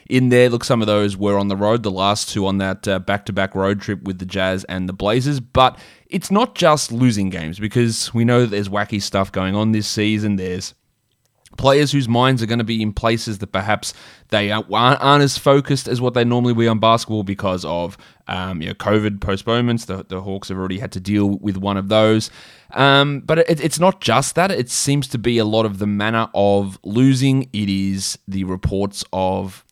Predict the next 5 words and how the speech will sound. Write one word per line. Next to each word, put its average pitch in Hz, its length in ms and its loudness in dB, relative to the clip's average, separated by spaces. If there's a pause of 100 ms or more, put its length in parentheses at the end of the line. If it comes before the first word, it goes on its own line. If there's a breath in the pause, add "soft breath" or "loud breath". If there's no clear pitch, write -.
um, 85 460 -8 (280)
disharmony, 139 880 -2 (180)
I 139 80 2
guess, 156 380 2
between 107 800 -4